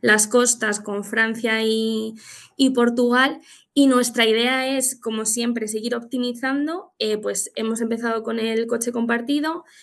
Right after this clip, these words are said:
Nuestro objetivo es integrar autobús y de-, a ofrecer una multimodalidad y en el futuro, pues ojalá que una intermodalidad, ¿no? Para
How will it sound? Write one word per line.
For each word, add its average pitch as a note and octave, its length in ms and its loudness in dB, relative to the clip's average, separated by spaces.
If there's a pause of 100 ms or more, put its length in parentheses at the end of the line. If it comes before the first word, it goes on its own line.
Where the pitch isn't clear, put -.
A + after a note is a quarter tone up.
(240)
Nuestro A#3 360 2
objetivo G#3+ 380 -2
es A3 120 0
integrar A3 360 0
autobús A3+ 680 -2
y A3+ 180 0
de-, G3 220 0
a G#3 200 -4
ofrecer G#3 520 -4
una G#3 360 2
multimodalidad A3+ 920 0 (340)
y A#3 80 2
en G#3+ 80 4
el G#3 60 -2
futuro, G#3 420 -2
pues A3 120 -4
ojalá G3+ 300 -6
que G#3+ 80 0
una G#3 180 0
intermodalidad, G#3 720 0
¿no? A3+ 200 -2
Para G3+ 300 -4